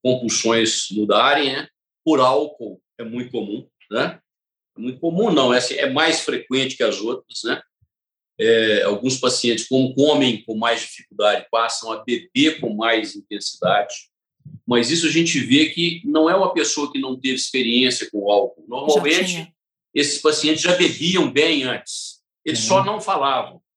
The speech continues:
Speaker 1: né? Quando a gente pergunta na nossa anamnese que, "Ah, como é que você bebe?" "Ah, bebo um pouquinho, só no final de
Speaker 2: Uhum.
Speaker 1: semana." Na verdade, quando a gente descobre esses que passaram a beber mais, eles já gostavam e começaram a, a gostar mais no pós-operatório,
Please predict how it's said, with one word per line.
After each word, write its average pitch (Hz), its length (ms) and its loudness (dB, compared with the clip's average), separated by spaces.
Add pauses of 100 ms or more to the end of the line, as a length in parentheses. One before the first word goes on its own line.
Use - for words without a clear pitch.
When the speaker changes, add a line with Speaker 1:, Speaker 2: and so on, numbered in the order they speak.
Speaker 1:
né? 165 260 -6 (220)
Quando 131 160 -4
a - 20 0
gente 156 200 -2
pergunta 135 480 0
na 123 120 2
nossa 123 240 2
anamnese 113 580 0
que, 135 120 -2
"Ah, 151 140 2
como 262 140 -10
é 262 40 -10
que - 80 -8
você 202 140 -10
bebe?" 165 300 0
"Ah, 165 260 0
bebo 233 220 -2
um 190 40 -14
pouquinho, 170 600 -2 (240)
só 156 140 2
no 151 60 -2
final - 280 6
de 208 60 4
Speaker 2:
Uhum. 202 60 4
Speaker 1:
semana." 104 480 -2 (400)
Na 160 100 2
verdade, 156 560 0
quando 160 220 -2
a 139 80 -2
gente 143 200 -8
descobre 117 600 0
esses - 200 -4
que 107 220 -14
passaram 110 360 0
a - 20 -4
beber 107 280 -2
mais, 147 220 0
eles 190 140 0
já 190 180 2
gostavam 147 680 -2 (680)
e - 100 -14
começaram 151 500 -2
a, 143 220 -2
a 127 80 -4
gostar 131 480 -4
mais 120 460 -2
no 104 100 -14
pós-operatório, 92 840 -8